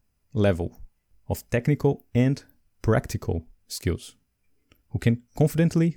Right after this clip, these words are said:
deliver I O S apps they're proud of and turn messy code bases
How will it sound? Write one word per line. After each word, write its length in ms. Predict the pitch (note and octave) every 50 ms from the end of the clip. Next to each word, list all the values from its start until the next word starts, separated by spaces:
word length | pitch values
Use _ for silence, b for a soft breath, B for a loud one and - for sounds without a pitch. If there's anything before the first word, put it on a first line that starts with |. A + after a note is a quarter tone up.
| - -
deliver 520 | A2 B2+ C#3 B2 A#2 A2+ A#2 A#2 A#2+ A#2+ - _ -
I 100 | - A#2+
O 80 | C3+ C#3
S 140 | C#3+ - -
apps 260 | G2 G2+ - - - _ - -
they're 120 | G#2 G2+
proud 300 | - - - A2+ B2 A2+
of 220 | - - - - _ _ _ _ _ _ _ _ _ _ _ _ _ _ _ _ _ _ _ _ _ _ _ _ -
and 180 | - G#2+ A#2+ -
turn 300 | - A2 G2+ G2+ G#2+ - - - -
messy 380 | F#2+ F#2+ G2+ A2+ - - C3
code 260 | A#2+ - A2+ A#2+ A#2+
bases 540 | G#2 G2 F2+ F2 - G2 G2 G2 - - -